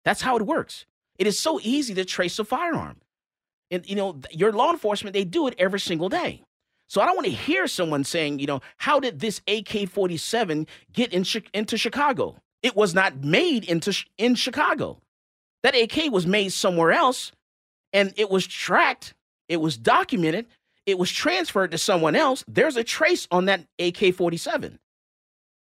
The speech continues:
So how did it get into the hands of someone in Chicago? The government can trace that back. So someone's involved in getting those guns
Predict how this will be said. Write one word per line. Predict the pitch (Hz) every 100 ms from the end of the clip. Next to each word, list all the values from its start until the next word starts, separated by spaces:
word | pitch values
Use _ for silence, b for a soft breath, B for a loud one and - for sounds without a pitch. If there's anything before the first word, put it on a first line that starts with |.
| _
So | - 180
how | - 294
did | 302
it | 233
get | 196 226
into | 226 226
the | 220
hands | 190 269 226 190
of | 202
someone | - 294 226 220
in | 202 220 226 b
Chicago? | 320 311 392 311 - - _ _ _ _ _ _ _ _ _ _ _
The | -
government | 170 320 233
can | 262 247
trace | - 349 349
that | 208 202
back. | 262 359 - _ _ _ _ _ _
So | - 214 202 b
someone's | - - 339 349 220 180
involved | 196 220 294 233 214
in | 208 - b -
getting | 311 339
those | 208 202
guns | 139 339 240 240